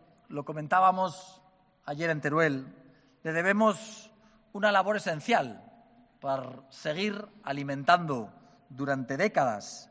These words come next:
en el Bajo Aragón ese mundo vibrante que es el del motor.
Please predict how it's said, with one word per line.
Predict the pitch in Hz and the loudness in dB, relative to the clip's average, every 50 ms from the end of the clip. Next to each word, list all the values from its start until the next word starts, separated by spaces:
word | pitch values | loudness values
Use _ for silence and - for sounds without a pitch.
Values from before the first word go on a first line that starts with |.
| _ - | _ -10
en | 143 135 | -8 -6
el | 131 127 | -6 0
Bajo | 131 156 165 156 - 147 143 147 | 0 2 0 2 0 -2 0 0
Aragón | 151 147 135 135 143 147 147 147 147 147 165 - - _ _ _ _ _ _ _ - | 0 0 0 -2 -2 -2 -4 -6 -10 -14 -16 -20 -20 _ _ _ _ _ _ _ -12
ese | 160 151 - - 165 160 165 165 - _ _ _ _ _ _ | -10 -10 -6 -4 -4 -4 -6 -8 -12 _ _ _ _ _ _
mundo | - 147 170 180 175 170 170 160 | -10 -8 -6 -6 -2 0 0 0
vibrante | 143 139 139 147 156 165 165 156 135 117 113 95 90 - - - - - _ _ _ | 0 0 2 4 6 6 6 4 0 -6 -10 -14 -16 -18 -20 -20 -20 -20 _ _ _
que | - 123 123 | -10 -8 -8
es | 120 - | -8 -8
el | 123 107 | -8 -10
del | 107 101 | -10 -10
motor. | 92 95 90 - - - | -12 -14 -16 -18 -20 -20